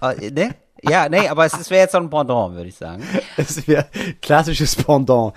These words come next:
Speaker 1: Ich hätte
Speaker 2: Das
Speaker 1: jetzt
Speaker 2: mache ich immer, wenn ich mit dem Kind an der Leine durch die Walachei laufe. Und <laughs>
Speaker 1: Naja, aber so werden sie ja ganz schnell stubenrein, das muss man ja schon sagen.
Speaker 2: <laughs>
Speaker 1: Es ist nicht human, aber effektiv.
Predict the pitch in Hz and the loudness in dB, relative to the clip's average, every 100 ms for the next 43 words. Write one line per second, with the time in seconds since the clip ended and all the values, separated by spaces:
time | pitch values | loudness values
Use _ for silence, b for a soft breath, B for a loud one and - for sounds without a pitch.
0 | - 196 - 214 - 135 180 175 175 185 | -10 -10 -4 -4 0 2 4 4 4 4
1 | 165 143 151 156 147 147 185 185 151 143 | 6 4 2 0 0 2 2 2 2 0
2 | 139 139 156 147 143 - 135 139 127 131 | 2 4 4 0 -2 -2 -4 0 4 4
3 | 123 143 143 131 131 123 127 113 - - | 4 2 4 6 6 4 0 -4 -12 -20
4 | - - 123 160 147 - - 640 659 196 | -16 -14 -8 -4 -4 -6 -10 -14 -4 -2
5 | - _ 147 _ b - - 214 185 131 | -2 _ -16 _ b -10 -2 0 2 2
6 | 139 156 151 165 - 160 151 165 - 117 | 0 -2 -4 -4 -4 -6 -4 -6 -8 -12
7 | 107 - 98 90 90 90 98 131 127 120 | -12 -14 -16 -16 -16 -16 -16 -16 -12 -12
8 | 107 110 104 175 180 165 - - - 165 | -12 -12 -12 -6 2 6 6 4 -4 -6
9 | - 170 147 143 175 170 185 233 220 185 | -4 -6 -6 -6 -12 -10 -6 -4 -4 -2
10 | 175 196 214 151 160 165 147 151 - 107 | 0 0 -2 -6 -4 -6 -8 -14 -16 -20